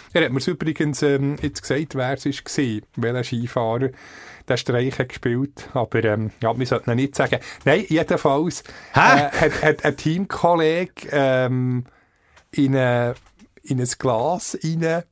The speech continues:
Speaker 1: ich sage es jetzt wieder, wie es der, äh, Perne gesagt hat, der Marcel, in ein Glas reingekotet.
Speaker 2: Nein!
Speaker 1: Und das
Speaker 2: Ah.
Speaker 1: Glas nachher unter das Bett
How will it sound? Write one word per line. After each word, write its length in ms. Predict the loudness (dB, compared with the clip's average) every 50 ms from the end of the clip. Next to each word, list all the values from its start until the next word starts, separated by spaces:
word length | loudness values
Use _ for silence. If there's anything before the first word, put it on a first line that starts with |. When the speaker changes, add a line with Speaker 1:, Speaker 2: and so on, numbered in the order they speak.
| _ _ _ -8
Speaker 1:
ich 100 | -4 -2
sage 160 | -2 -2 -2 -2
es 60 | -4
jetzt 180 | -4 -4 -4 -6
wieder, 180 | -6 -4 -4 -6
wie 300 | -8 -10 -10 -8 -6 -6
es 160 | -6 -6 -4
der, 160 | -2 -2 0
äh, 180 | 0 0 -2 -4
Perne 400 | -4 -4 -4 -2 -2 -2 -4 -4
gesagt 240 | -4 -4 -2 -2 -2 -2
hat, 60 | -2
der 80 | -2
Marcel, 360 | -2 0 -2 -2 -2 -2 -2 -2 -6 -14 -20 -20 -20 -20 -20 -20 -20 _ _ -20 _ _ -20 -20 _ -6 -2
in 100 | 0 0
ein 40 | 0
Glas 520 | -2 -2 -2 0 0 0 0 -2 -2 -6 -6 -4
reingekotet. 1200 | -4 -2 -2 -2 -2 -4 -2 2 4 4 4 4 2 0 -4 _ _ -2 -2 -2 -4 _ _ -20 -18 -18 -10 -4
Speaker 2:
Nein! 720 | 0 2 2 4 6 6 8 8 8 8 8 8 6 4
Speaker 1:
Und 200 | 4 4 4 6
das 200 | 6 6 6 6
Speaker 2:
Ah. 80 | 6 8
Speaker 1:
Glas 720 | 8 8 8 8 6 6 6 4 4 2 0 -4 -6 -6 -4
nachher 720 | -2 0 2 2 0 0 0 0 0 2 2 0 0 -2 -4 _ _ _ _ _
unter 420 | 0 2 2 2 0 0 -2 -2 -4
das 180 | -4 -10 -12
Bett 380 | -14 _ _ 0 0 0 -4